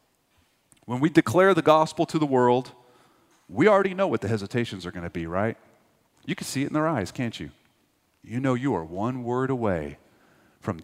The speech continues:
dust being thrown into the air. You know it because you know that person probably. Or the news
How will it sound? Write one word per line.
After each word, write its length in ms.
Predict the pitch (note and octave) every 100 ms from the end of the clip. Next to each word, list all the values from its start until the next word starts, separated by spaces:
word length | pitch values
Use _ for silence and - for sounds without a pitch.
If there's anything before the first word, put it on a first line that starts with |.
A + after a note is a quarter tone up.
| -
dust 500 | F#2+ B2 - - -
being 180 | E2+
thrown 500 | D#2 - F2+ G#2 A2
into 240 | G#2+ G#2+ A2+
the 180 | G#2+ F#2+
air. 320 | D#2+ C#2+ C2+ _ _ _ _ _ _
You 100 | G2+
know 180 | B2+ F3+
it 80 | A2+
because 240 | A#2 A2
you 80 | G#2+
know 140 | A2
that 180 | A2 G#2+
person 300 | - C#3+ G#2+
probably. 480 | F2+ F2 - - D#2 _ _ _ _ _ _ _ _ - -
Or 120 | - F3+
the 100 | E3
news 520 | G3 E3 E2+ -